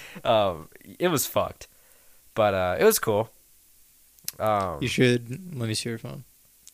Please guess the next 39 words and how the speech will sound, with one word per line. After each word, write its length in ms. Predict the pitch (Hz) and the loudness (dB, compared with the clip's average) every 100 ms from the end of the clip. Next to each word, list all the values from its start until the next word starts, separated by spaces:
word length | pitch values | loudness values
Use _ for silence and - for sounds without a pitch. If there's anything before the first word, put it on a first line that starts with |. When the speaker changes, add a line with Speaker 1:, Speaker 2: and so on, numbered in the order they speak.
| _ | _
Speaker 1:
Why? 320 | 131 127 85 - _ _ _ _ - 143 | 0 0 0 -8 _ _ _ _ -20 -6
Speaker 2:
To 100 | - | -2
get 140 | 135 160 | 0 0
the 80 | |
conversation 680 | 139 131 139 113 - 143 - | 0 0 0 -2 -2 -4 4
Speaker 1:
Oh, 160 | - 180 | 8 8
Speaker 2:
ready. 100 | 131 | 6
Speaker 1:
do 80 | 151 | 2
you 100 | 175 | 4
wanna 160 | 220 | 4
do, 120 | 202 208 | 4 4
like, 160 | 202 | 4
a 140 | 185 147 | 4 0
dramatic 500 | 120 131 131 131 - | 0 2 2 2 0
reading? 360 | 117 127 156 - _ - | 0 0 -2 -6 _ -2
Speaker 2:
Yeah. 300 | 131 110 64 - _ _ _ _ - | 0 0 -4 -18 _ _ _ _ 0
Speaker 1:
Do 60 | 131 | 2
Speaker 2:
You 20 | |
Speaker 1:
you 60 | |
Speaker 2:
can 120 | 139 135 | 4 4
be 220 | 131 120 | 6 6
her. 220 | 107 101 - _ _ _ _ _ _ - | 4 0 -6 _ _ _ _ _ _ -8
Speaker 1:
Why 240 | 113 190 | 4 6
would 160 | 302 311 - | 6 0 4
I 240 | 175 233 | 4 6
be 240 | - 180 | 4 4
Speaker 2:
<laughs> 0 | |
Speaker 1:
her? 380 | 170 - 185 98 170 | 2 2 4 2 -2
Speaker 2:
I 100 | - | -2
called 280 | 127 120 117 | 2 2 2
dibs 460 | 110 131 110 - - _ _ _ - | 2 2 0 -6 -8 _ _ _ -4
on 300 | 113 110 110 | -2 0 -2
being 500 | 123 120 117 113 107 - - | -2 0 0 -2 -6 -12 -10
me. 340 | 123 117 - - - | -6 -4 -6 -10 0
I, 220 | 147 202 | 0 2
I 120 | 170 | 2
sent 260 | 202 311 320 | 4 2 2
the 60 | |
messages. 640 | 139 143 - - - - | 2 2 2 -10 -14 -16